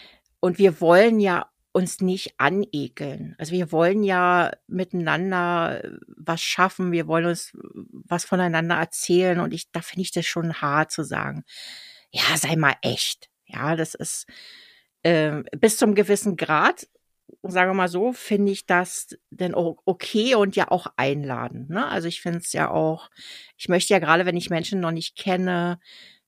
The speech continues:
äh, möchte ich sie ja auch einladen, mich kennenlernen zu dürfen und nicht gleich so einen Riegel vorschieben, ja,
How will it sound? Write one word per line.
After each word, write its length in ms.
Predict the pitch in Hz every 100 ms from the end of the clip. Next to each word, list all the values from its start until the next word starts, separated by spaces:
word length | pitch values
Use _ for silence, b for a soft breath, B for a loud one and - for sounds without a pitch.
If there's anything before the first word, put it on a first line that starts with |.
| -
äh, 280 | 170 165 156
möchte 320 | 160 165 196
ich 100 | -
sie 120 | 185
ja 120 | 180
auch 120 | 160 -
einladen, 800 | 160 170 202 180 170 165 165 170
mich 220 | 160 -
kennenlernen 680 | - 180 180 175 160 151 151
zu 140 | -
dürfen 680 | 151 - 170 180 - 165 165 _ -
und 120 | 165
nicht 220 | 160 -
gleich 320 | 160 156 160
so 80 | 165
einen 80 | 151
Riegel 300 | 202 202 185
vorschieben, 580 | - 151 - 147 131 143
ja, 220 | 170